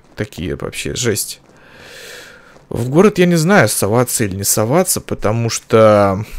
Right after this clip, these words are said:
там много зомби. Там очень много зомби, офигеть. Но и предметов там тоже, соответственно, также много.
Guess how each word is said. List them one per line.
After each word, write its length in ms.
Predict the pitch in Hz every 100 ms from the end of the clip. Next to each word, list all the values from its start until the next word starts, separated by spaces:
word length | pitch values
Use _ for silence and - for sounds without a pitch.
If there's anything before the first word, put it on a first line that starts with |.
| - - - _
там 300 | 113 104 107 - -
много 560 | 120 120 107 110 107 101
зомби. 580 | 98 98 95 95 90 - _
Там 220 | - - - _
очень 460 | 113 123 120 - 107
много 460 | 101 104 101 104
зомби, 480 | 98 80 85 90 92
офигеть. 640 | 76 - - - - - - - - - - - - - - _
Но 420 | 113 120 190 247 -
и 420 | 123 190 247 240 170 -
предметов 460 | 139 135 170 190
там 180 | - 127
тоже, 220 | 120 123
соответственно, 500 | 135 123 - - 120
также 460 | - 107 113 117 117
много. 520 | 113 107 101 101 -